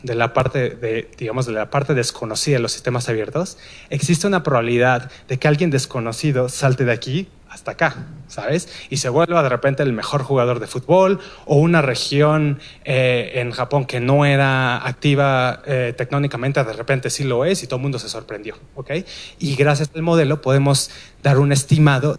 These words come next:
que, que esto pase, ¿ok? Entonces, gracias al modelo, sabremos la, tanto la estabilidad de las jerarquías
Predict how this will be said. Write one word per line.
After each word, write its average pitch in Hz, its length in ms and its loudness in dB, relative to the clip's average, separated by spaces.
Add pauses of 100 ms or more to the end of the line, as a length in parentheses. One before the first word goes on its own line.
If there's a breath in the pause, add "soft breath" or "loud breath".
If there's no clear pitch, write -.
(140)
que, 143 120 0 (2250)
que 113 140 4
esto 123 180 0
pase, 196 260 0 (540)
¿ok? 113 160 -2 (500 loud breath)
Entonces, 135 440 2
gracias 147 320 2
al 156 100 2
modelo, 160 480 2 (240 loud breath)
sabremos 131 720 0
la, 127 240 2
tanto 120 260 2
la 117 100 4
estabilidad 123 580 2
de 156 100 0
las 151 180 0
jerarquías 147 640 2